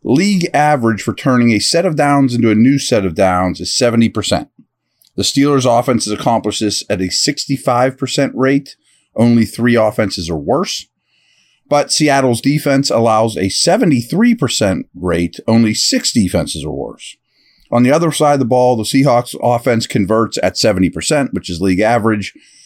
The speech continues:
and Pittsburgh's defense is at sixty-nine percent, but only five defenses are better. Seattle's opponents are converting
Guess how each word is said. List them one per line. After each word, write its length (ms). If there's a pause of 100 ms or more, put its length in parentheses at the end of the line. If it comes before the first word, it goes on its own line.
(260)
and 140
Pittsburgh's 420
defense 420
is 260
at 180
sixty-nine 640
percent, 400
but 100
only 180
five 380
defenses 500
are 160
better. 360 (1700)
Seattle's 920
opponents 680
are 180
converting 800